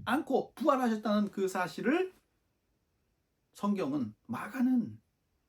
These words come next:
담대하게 전하고 있는 것입니다. 그것은 증언이고 그것은 목숨을 건 증언이었습니다. 헬라어로 마터는 무엇입니까?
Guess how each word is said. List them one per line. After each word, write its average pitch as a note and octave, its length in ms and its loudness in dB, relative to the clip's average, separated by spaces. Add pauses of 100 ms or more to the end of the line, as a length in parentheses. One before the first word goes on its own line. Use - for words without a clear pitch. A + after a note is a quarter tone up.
(180)
담대하게 D3+ 760 -6 (600)
전하고 B2 360 -6
있는 B2+ 160 -4
것입니다. A2+ 400 -14 (920)
그것은 A#3+ 340 0
증언이고 A#3+ 800 0 (380)
그것은 C4 480 2 (120)
목숨을 E4+ 920 2
건 B3+ 360 6
증언이었습니다. - 960 -2 (340)
헬라어로 C4+ 400 6
마터는 A#3 440 2
무엇입니까? G#3 580 -2